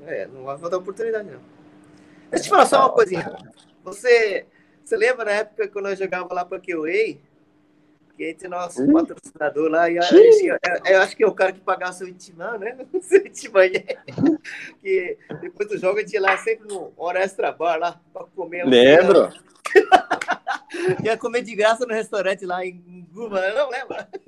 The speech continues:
Speaker 2: Lembro, nossa, meu Deus.
Speaker 1: Eles
Speaker 2: Ei,
Speaker 1: acabavam
Speaker 2: Betinho, eu
Speaker 1: jogando
Speaker 2: fiquei,
Speaker 1: congelado, né?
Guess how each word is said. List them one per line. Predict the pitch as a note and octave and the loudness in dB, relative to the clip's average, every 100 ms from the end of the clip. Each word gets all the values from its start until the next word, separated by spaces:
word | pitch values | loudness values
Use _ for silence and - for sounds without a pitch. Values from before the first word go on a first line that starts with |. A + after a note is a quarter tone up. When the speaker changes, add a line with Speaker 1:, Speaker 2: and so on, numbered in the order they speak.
| - - - | -16 -16 -14
Speaker 2:
Lembro, | A#2 A2 A2 A2 B2+ C#3 B2+ | -2 0 2 2 2 2 0
nossa, | A2+ A#2 C#3 C#3 - - - _ | 2 4 4 2 -8 -20 -20 _
meu | G2 A#2 C#3+ | -2 2 2
Deus. | G#2 A#2+ B2 - - - _ - - | 2 0 0 -4 -20 -20 _ -20 -20
Speaker 1:
Eles | D3 - | -10 0
Speaker 2:
Ei, | C3+ | 4
Speaker 1:
acabavam | D#3 E3+ | 4 4
Speaker 2:
Betinho, | D#3+ C3 | 4 4
eu | B2 | 4
Speaker 1:
jogando | D3 | 0
Speaker 2:
fiquei, | A2+ | -2
Speaker 1:
congelado, | F#3 C#3 D3 D3 - | -4 -6 -6 -10 -16
né? | - | -14